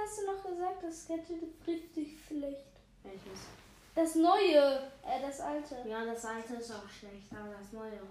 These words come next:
Speaker 2: nicht.
Speaker 1: Hä, das kennst du ja nicht mal.
Speaker 2: Ist mir egal. Mhm. Mm, ja,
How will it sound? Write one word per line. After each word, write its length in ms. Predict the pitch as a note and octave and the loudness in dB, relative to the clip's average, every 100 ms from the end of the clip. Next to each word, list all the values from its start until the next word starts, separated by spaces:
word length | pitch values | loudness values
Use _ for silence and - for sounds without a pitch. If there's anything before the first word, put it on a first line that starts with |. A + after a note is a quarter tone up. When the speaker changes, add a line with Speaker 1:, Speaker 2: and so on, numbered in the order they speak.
| F#3 - - - | -18 -20 -20 -20
Speaker 2:
nicht. 240 | G3+ G3 - - - - - _ - - - - - - | -18 -18 -20 -20 -20 -20 -20 _ -20 -20 -20 -20 -20 -6
Speaker 1:
Hä, 60 | E4 | -4
das 180 | G4+ G4+ | -2 -4
kennst 380 | - G4+ A#4 A#4 | -2 -2 -2 2
du 40 | A4 | 4
ja 240 | G#4+ G4 | 4 2
nicht 180 | F#4+ F#4 | -4 -6
mal. 340 | F4 E4 D4 C#4 - - - - - - - - - | -4 -4 -4 -6 -12 -20 -20 -20 -20 -20 -20 -20 -18
Speaker 2:
Ist 160 | B3 - | -12 -6
mir 280 | C4 C4 B3+ | -4 -2 -4
egal. 160 | B3+ | -2
Mhm. 300 | C4+ C#4 A3 G#3+ - - - - - - - - - - - _ _ - - - - - - - - - - - - - _ - - - - - - - - - - - - - _ _ _ - - - - - | 0 0 -2 -8 -16 -20 -20 -20 -20 -20 -20 -20 -20 -20 -20 _ _ -20 -20 -20 -20 -20 -20 -20 -20 -20 -20 -20 -20 -20 _ -20 -14 -12 -12 -18 -20 -20 -20 -20 -20 -20 -20 -20 _ _ _ -20 -20 -20 -20 -6
Mm, 760 | C#4 D4+ D#4+ D#4+ D4+ - - C4 | 2 6 8 10 8 4 -2 4
ja, 140 | C#4+ | 6